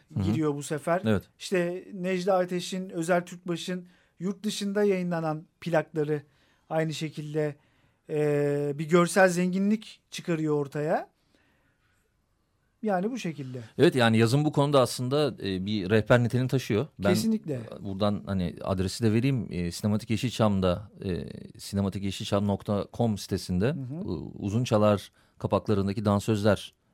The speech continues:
Speaker 1: olarak yazarsınız aramaya. Orada bu rehbere de ulaşabilirsiniz.
Speaker 2: Aynen. Amacım
Speaker 1: E,
Speaker 2: da oydu birazcık. Yani, e, toplayacak kişilerin de birazcık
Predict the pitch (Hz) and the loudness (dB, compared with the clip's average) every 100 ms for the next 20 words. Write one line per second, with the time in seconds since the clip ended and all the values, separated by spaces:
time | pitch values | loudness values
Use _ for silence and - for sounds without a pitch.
0 | - 92 82 104 117 110 101 87 90 90 | -4 -4 0 2 4 2 0 2 2 2
1 | 90 156 - _ _ _ _ - 101 101 | 0 -4 -10 _ _ _ _ -4 -2 2
2 | 113 110 101 90 - - 98 90 104 101 | 2 2 0 -2 -6 -10 -4 -2 -2 -2
3 | 120 104 - 110 113 170 165 135 - - | -2 -4 -4 -4 -4 -2 0 -2 -8 -20
4 | - - 170 214 233 285 285 285 277 240 | -20 -2 4 4 4 2 2 2 0 -2
5 | 190 165 156 180 330 _ _ _ _ _ | 2 2 2 -4 -8 _ _ _ _ _
6 | - 175 175 180 185 180 _ - 196 175 | 0 4 4 2 -2 -8 _ -6 0 2
7 | 170 170 165 165 165 - _ _ - 190 | 2 0 0 0 -2 -8 _ _ -6 -4
8 | 196 - 220 262 262 - - 240 247 240 | -4 -4 2 2 2 -6 -6 -2 0 0
9 | 233 220 220 214 202 233 - | 2 4 4 4 0 -6 -10